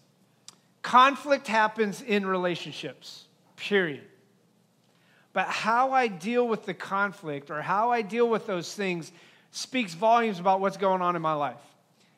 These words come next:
And I think when we handle conflict in a biblical way, in a right way, that we can agree to disagree, we can learn to listen, and we can save a friendship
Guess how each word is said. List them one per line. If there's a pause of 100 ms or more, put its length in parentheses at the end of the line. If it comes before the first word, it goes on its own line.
And
I
think
when
we
handle
conflict
in
a
biblical
way, (380)
in
a
right
way, (340)
that
we
can
agree
to
disagree, (380)
we
can
learn
to
listen,
and
we
can
save
a
friendship